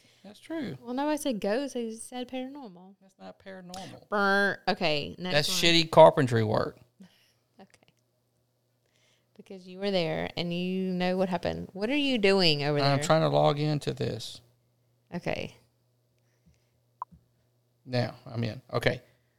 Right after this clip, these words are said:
Speaker 1: Yeah, that, that's not, that's not,
Speaker 2: That's not what.
Speaker 1: that's no
Speaker 2: Leave 'em
Speaker 1: paranormal.
Speaker 2: off. Uh-oh. <laughs> Uh-oh.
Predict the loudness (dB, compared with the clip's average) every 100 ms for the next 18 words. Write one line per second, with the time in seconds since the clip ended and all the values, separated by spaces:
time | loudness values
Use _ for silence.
0 | _ 4 6 6 4 4 0 0 -6 -6
1 | -18 -20 _ _ _ _ _ _ _ _
2 | _ _ -20 -20 _ _ _ _ _ _
3 | _ -8 -8 -4 -4 0 4 6 8 8
4 | 8 4 -2 _ _ _ _ _ -6 -4
5 | -4 -4 -6 _ _ _ -6 -4 -6 -8
6 | -14 _ _ _ _ _ _ _ _ _
7 | _ _ _ 0 2 2 0 0 -2 -2
8 | -2